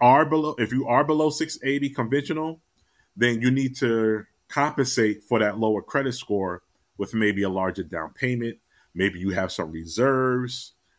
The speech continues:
right? Maybe your debt to income ratio is a little bit lower, right? So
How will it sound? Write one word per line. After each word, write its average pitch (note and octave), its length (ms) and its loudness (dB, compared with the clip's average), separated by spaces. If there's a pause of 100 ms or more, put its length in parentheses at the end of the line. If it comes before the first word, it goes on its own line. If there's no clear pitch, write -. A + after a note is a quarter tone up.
(100)
right? A2 200 0
Maybe G#2 260 0
your G2 140 -2
debt A2 320 -4
to A2 100 -8
income A2 320 -4
ratio A2 280 -2
is F#2+ 60 -4
a G2 40 0
little F#2 180 -2
bit E2+ 160 -8
lower, C3 540 -2 (440)
right? A#2+ 220 -10
So A2+ 400 -2